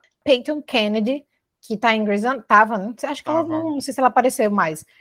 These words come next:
Speaker 1: Em Grey's Anatomy, né? Que ficou ali com a Amélia e o Owen, a Beth. A menina já tá enorme. Então, tipo,
Speaker 2: Pois é.
Speaker 1: nunca mais vai ter essa série. E era uma série muito legalzinha. E pelo que eu vi, foi cancelada com, com dois meses. É porque...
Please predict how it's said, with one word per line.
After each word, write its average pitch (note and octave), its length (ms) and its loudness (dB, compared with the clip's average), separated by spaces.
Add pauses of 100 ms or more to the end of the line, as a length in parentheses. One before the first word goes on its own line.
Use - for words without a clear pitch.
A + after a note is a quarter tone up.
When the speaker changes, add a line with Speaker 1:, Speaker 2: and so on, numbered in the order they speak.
(140)
Speaker 1:
Em A3+ 100 -4
Grey's A3+ 200 4
Anatomy, A#3+ 680 2
né? G#3 200 -2
Que G#3+ 220 -6
ficou G#3 220 0
ali G3 140 0
com G#3 160 -6
a G#3 60 4
Amélia G3 400 2
e G3 120 -2
o F#3+ 60 2
Owen, F#3+ 500 2
a E3+ 100 -4
Beth. F3+ 600 -2 (460)
A - 80 -6
menina A4+ 220 0
já G4 100 -2
tá F#4 120 0
enorme. B3 840 4
Então, F4 160 -6
tipo, G#3+ 480 -2
Speaker 2:
Pois E4+ 300 -2
é. A3 320 0
Speaker 1:
nunca A4 440 -4
mais C4+ 320 6
vai A3 140 -2
ter F#3+ 300 -4
essa G3+ 120 -16
série. F#3 220 -6
E C4 60 -8
era G4+ 120 -8
uma G4+ 120 -12
série E4+ 180 -2
muito D#4 260 -4
legalzinha. A3+ 680 -2 (460)
E C4 120 -4
pelo C#4+ 360 2
que - 160 -2
eu D#4 80 4
vi, C4+ 140 0
foi C#4 140 2
cancelada C4 380 4
com, C4 320 -4
com C4 180 -4
dois C4 240 4
meses. F#3+ 440 2
É F#3+ 80 0
porque... G#3 800 -2